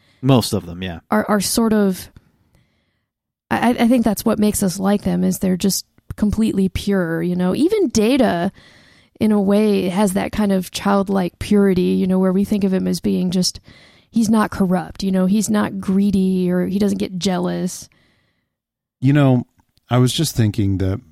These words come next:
Speaker 3: we tend to tie, like, importance to aggression a lot of times. Like,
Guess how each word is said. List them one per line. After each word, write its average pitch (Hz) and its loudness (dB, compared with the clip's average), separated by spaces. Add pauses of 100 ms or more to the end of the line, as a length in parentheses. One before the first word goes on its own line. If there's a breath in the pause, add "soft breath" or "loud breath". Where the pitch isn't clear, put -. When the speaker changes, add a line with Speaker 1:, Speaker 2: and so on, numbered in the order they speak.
(120)
Speaker 3:
we 123 0
tend 139 0
to 104 0 (280)
tie, 107 -2
like, 95 -4
importance 98 -2
to 95 -4
aggression 85 -6
a 73 -6
lot 76 -8
of 76 -18
times. - -18
Like, 87 -10